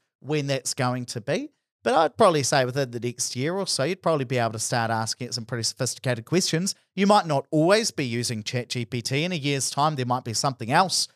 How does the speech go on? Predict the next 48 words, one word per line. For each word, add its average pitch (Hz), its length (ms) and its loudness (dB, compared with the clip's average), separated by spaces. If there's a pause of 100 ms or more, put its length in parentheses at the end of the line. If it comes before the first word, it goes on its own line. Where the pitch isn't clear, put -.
(200)
that 139 120 4
is 123 120 0
a - 20 -6
better 135 200 2
tool 294 280 4
that 208 160 4
we 139 80 -2
could 131 240 -4
use. 95 320 -4 (240)
Maybe 127 260 2
it's 135 160 -2
going 127 280 0
to 120 100 -8
be 127 160 0
Google 135 420 0
Bard, 175 440 2
which 131 200 -8
is 120 180 -4
their 143 280 4 (180)
new 127 200 0
version 120 340 0
of 117 100 -4
a 139 40 -2
search - 340 -2
engine, 107 320 -4
maybe 110 180 -2
something 117 240 -4
along 127 200 -2
those 175 260 0
lines. 104 300 -2 (200)
But 214 100 6
I 214 60 8
tell 269 200 4
you 330 120 4
what, 180 220 4
there 202 100 8
are 226 140 6
some 262 160 -2
interesting 202 380 -2
ways 156 240 6
that 143 80 2
I'm 131 140 2
personally 143 500 0
using 120 320 0
it 117 180 -2
at 123 180 -4
the 117 60 -6
moment. 123 400 -2